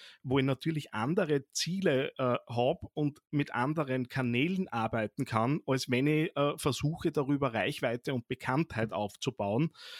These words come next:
ähm, was einfach ein strategisch unterschiedlicher Ansatz ist. Natürlich wird's eine Durchmischung von all diesen Ansprüchen sein, aber da einmal grundsätzlich klar zu haben,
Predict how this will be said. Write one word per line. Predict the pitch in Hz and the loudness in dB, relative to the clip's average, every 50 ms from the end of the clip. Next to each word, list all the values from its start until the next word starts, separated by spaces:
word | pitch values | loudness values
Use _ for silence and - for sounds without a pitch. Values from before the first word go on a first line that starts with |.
| - - - _ - | -16 -18 -20 _ -2
ähm, | - 131 135 139 143 147 - - - _ | 2 2 2 2 2 0 -2 -4 -8 _
was | 143 131 131 127 135 127 - - - | -6 0 2 2 2 2 -2 -2 -2
einfach | 127 123 117 139 | -2 0 2 2
ein | 131 131 | 2 2
strategisch | - - - 113 - - 175 190 190 139 - | 2 0 -4 -2 0 0 0 2 2 0 2
unterschiedlicher | 147 135 123 - 123 - - 120 - 123 113 104 113 110 - | 2 0 2 2 0 0 -2 -2 -2 -4 -4 -2 -2 -2 -2
Ansatz | 101 101 101 107 113 - _ - - 117 104 - - | -2 -2 -2 -2 -2 -4 _ -4 -2 -2 -2 -2 -4
ist. | - 120 104 107 | -4 -4 -2 0
Natürlich | 120 117 - - 175 196 185 160 - - | 0 0 0 0 0 0 0 0 0 2
wird's | 131 131 127 - - | 2 4 4 2 0
eine | - 117 113 117 | 0 0 0 0
Durchmischung | - - 135 117 110 123 127 135 127 - - 135 120 110 | 2 2 0 2 2 2 2 2 2 2 0 0 -2 0
von | - 127 120 | -2 -2 -2
all | - 107 113 117 117 | -2 0 -2 0 0
diesen | 127 123 107 127 | 0 -2 -2 -2
Ansprüchen | - - 110 113 110 - - - 113 107 - - 117 | -2 -2 -2 -2 -4 -4 -4 -2 -4 -2 -2 -4 -4
sein, | - - 101 95 110 139 156 | -2 -2 0 0 2 2 2
aber | 147 123 123 | 2 2 0
da | - 151 135 | 0 2 2
einmal | 120 123 120 113 | 2 2 2 0
grundsätzlich | - 117 123 151 170 - 143 127 - - 139 123 - | 2 2 2 2 2 2 0 0 -2 -4 -6 -8 -6
klar | - 120 110 113 143 - | -2 0 0 0 0 -2
zu | - 117 110 | 0 2 2
haben, | 110 107 131 143 | 4 4 2 0